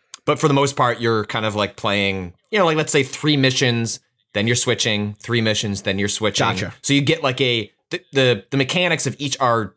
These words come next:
Speaker 1: so different, even though they're all character action-y,
Speaker 2: Right.
Speaker 1: that it actually takes a little while to, like, get in a rhythm with each character. So you do, if you were switching all the time, it would be sort of, uh, uh, sort of tough to follow. At least I would have found it that way. But so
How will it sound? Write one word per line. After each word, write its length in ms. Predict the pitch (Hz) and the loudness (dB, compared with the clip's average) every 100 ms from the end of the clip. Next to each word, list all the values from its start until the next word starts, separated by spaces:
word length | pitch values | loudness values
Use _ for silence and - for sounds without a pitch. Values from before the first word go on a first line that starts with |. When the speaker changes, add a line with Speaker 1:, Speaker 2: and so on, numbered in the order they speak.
| - | -10
Speaker 1:
so 500 | - - 143 135 135 | -4 0 2 4 2
different, 480 | 131 139 147 160 151 | 0 -2 0 -2 -2
even 220 | 127 127 | 0 2
though 140 | 127 | 2
they're 280 | 117 117 120 | 2 2 2
all 580 | 110 113 123 127 127 - _ | 2 2 4 2 0 -6 _
character 380 | - 123 123 123 | -2 0 0 -2
action-y, 500 | 117 127 165 151 160 | -2 -2 -4 -2 0
Speaker 2:
Right. 260 | 110 98 87 | 2 0 0
Speaker 1:
that 100 | 143 | 2
it 60 | |
actually 280 | 165 165 139 | 2 0 -4
takes 280 | - 143 127 | -2 -2 0
a 60 | 143 | 0
little 160 | 127 | 2
while 300 | 107 120 127 | 2 2 2
to, 100 | 117 | 0
like, 100 | 107 95 | -2 -2
get 100 | 123 | -2
in 60 | |
a 40 | 107 | 0
rhythm 280 | 175 180 | 2 2
with 140 | 120 110 | 0 -2
each 160 | 104 | -4
character. 320 | - 110 104 104 | 0 0 0 -2
So 120 | - | 0
you 60 | 135 | 4
do, 260 | 156 135 - - _ _ | 4 2 -4 -20 _ _
if 120 | 135 | -2
you 60 | 143 | 2
were 80 | 139 | 2
switching 320 | 175 - 147 | 2 0 2
all 160 | 139 | 2
the 80 | 117 | 0
time, 400 | 113 135 123 117 | -2 -2 0 -2
it 40 | 110 | -4
would 120 | 101 | -4
be 180 | 110 104 | -2 -2
sort 220 | - 104 | 0 -2
of, 260 | 90 - - _ 104 | -2 -8 -16 _ -4
uh, 340 | 92 87 82 - - | 0 0 -4 -8 -8
uh, 440 | 90 87 104 85 | -6 -6 -8 -8
sort 160 | 95 95 | -6 -6
of 80 | - | -6
tough 180 | 110 | -8
to 60 | - | -8
follow. 340 | - 104 82 87 | 0 0 0 -4
At 60 | |
least 160 | 92 98 | -4 -4
I 80 | 98 | -4
would 140 | 85 | -6
have 60 | - | -6
found 180 | 82 80 | -6 -6
it 60 | |
that 160 | 82 73 | -10 -8
way. 160 | 82 | -10
But 260 | 82 127 127 | -4 -4 0
so 240 | 139 113 | 0 0